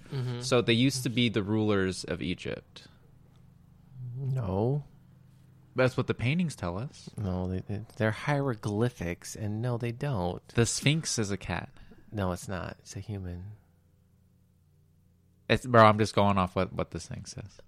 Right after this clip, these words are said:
Speaker 1: Okay.
Speaker 2: So then why, if cats aren't aliens, why do they get so confused when we take their poop?
Speaker 1: They don't get confused.
Speaker 2: A
Speaker 1: No.
Speaker 2: lot of 'em do.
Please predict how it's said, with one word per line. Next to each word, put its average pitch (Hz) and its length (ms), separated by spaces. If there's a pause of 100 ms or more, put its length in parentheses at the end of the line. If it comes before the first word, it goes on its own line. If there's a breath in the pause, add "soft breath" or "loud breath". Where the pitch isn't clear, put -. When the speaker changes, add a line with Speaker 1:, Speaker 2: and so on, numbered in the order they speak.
(120)
Speaker 1:
Okay. 110 260 (200 loud breath)
Speaker 2:
So 143 160
then 139 160
why, 135 180
if 151 240
cats 190 500
aren't 127 240
aliens, 120 440 (300)
why 110 320
do 147 100
they 139 100
get 120 220
so 110 180
confused 98 520
when 92 160
we 90 60
take 92 220
their - 80
poop? - 220 (2000)
Speaker 1:
They 120 100
don't 135 140
get 151 140
confused. 113 720
Speaker 2:
A - 60
Speaker 1:
No. - 20
Speaker 2:
lot 175 140
of 156 80
'em 92 120
do. 101 360